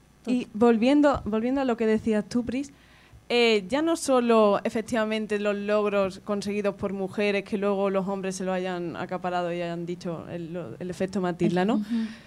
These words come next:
Speaker 1: Sino efectivamente, si durante tantos años a la mitad de la población no se les ha dejado llegar a unas carreras científicas, a puestos de poder, ¿cuántas cosas se hubieran mejorado? ¿Y cuántas cosas todavía no están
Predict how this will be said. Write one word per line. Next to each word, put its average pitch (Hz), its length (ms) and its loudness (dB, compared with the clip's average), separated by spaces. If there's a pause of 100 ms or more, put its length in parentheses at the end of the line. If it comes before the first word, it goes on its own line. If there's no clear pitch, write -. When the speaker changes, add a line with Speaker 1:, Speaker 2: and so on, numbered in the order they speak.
Speaker 1:
Sino 233 300 2
efectivamente, 240 920 2
si 233 760 2
durante 233 440 2
tantos 285 540 2
años 233 640 4 (180)
a 208 400 6
la 202 140 4
mitad 202 280 6
de 220 100 10
la 214 120 8
población 202 800 2
no 220 120 2
se 226 120 2
les 214 160 2
ha 208 120 2
dejado 202 440 2
llegar 196 280 4
a 208 40 4
unas 196 260 0
carreras 196 520 2
científicas, 202 800 0
a 190 280 0 (460)
puestos 214 380 4
de 208 320 6
poder, 202 280 2 (120)
¿cuántas 349 280 2
cosas 247 240 0
se 226 80 0
hubieran 202 260 2
mejorado? 185 540 2 (840)
¿Y 226 100 0
cuántas 269 320 4
cosas 277 480 6
todavía 240 480 8
no 226 300 6
están 220 260 4